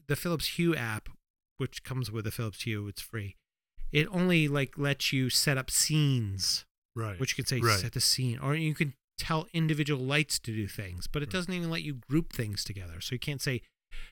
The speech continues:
Speaker 1: "Turn the lights in the bedroom to this percentage," or "Turn the lights in just the bedroom on or off."
Speaker 2: Right.
Speaker 1: You have to set up a scene which only contr-, that only affects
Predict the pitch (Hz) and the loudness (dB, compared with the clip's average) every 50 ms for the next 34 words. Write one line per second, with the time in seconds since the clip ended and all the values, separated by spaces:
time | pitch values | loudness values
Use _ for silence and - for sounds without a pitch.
0 | _ _ - - 139 135 139 143 139 139 139 131 - - 135 127 123 120 117 110 | _ _ -8 -4 -2 -2 -2 -2 -2 -2 -2 -4 -4 -4 -4 -4 -4 -4 -6 -8
1 | 104 _ - 139 139 139 117 117 110 107 107 107 107 104 95 - - - _ _ | -10 _ -4 0 0 0 0 -2 -4 -4 -4 -6 -8 -10 -10 -12 -16 -20 _ _
2 | _ _ _ - - 127 113 127 131 127 - - - - - 127 120 107 - 117 | _ _ _ -4 -4 -2 0 2 2 2 0 -2 -4 -6 -4 -4 -4 -4 -6 -8
3 | 107 92 - - - - _ _ _ _ _ - 110 - - - - 135 135 127 | -10 -8 -8 -10 -10 -10 _ _ _ _ _ -12 -12 -10 -8 -4 -2 -2 0 0
4 | 120 123 113 123 127 123 - - _ - 120 113 104 123 135 - - - 123 110 | -2 -4 -4 -2 -2 -2 -4 -6 _ -6 -6 -4 -4 -4 -4 -4 -4 -6 -6 -6
5 | 123 127 113 117 113 113 113 120 123 117 110 101 101 104 107 117 117 107 90 90 | -6 -4 -4 -4 -6 -6 -4 -4 -4 -4 -4 -6 -8 -8 -6 -6 -6 -6 -6 -8
6 | - - - - _ - 104 101 92 92 - 127 123 107 143 147 139 - - 143 | -12 -14 -14 -20 _ -12 -10 -10 -8 -2 0 0 0 2 2 2 2 2 0 -2
7 | 123 117 - _ _ _ _ - - - 147 135 143 147 - 180 170 - - 151 | -2 -2 -6 _ _ _ _ -8 -2 0 0 0 0 2 2 2 4 4 4 4
8 | 135 127 127 123 123 123 117 - _ _ _ - 123 - - - 127 131 135 139 | 4 4 2 2 0 -2 -4 -8 _ _ _ -6 -6 -6 -6 -6 -4 -2 -2 -2
9 | 143 135 - 139 131 - - - _ - 139 135 135 131 131 135 139 147 147 151 | -2 -2 -2 -4 -4 -4 -6 -8 _ -10 -10 -10 -8 -6 -4 -2 0 0 0 0
10 | 156 _ - - - - 139 131 127 - - - - - - | -2 _ -8 -10 -8 -6 -6 -6 -6 -4 -4 -6 -4 -6 -8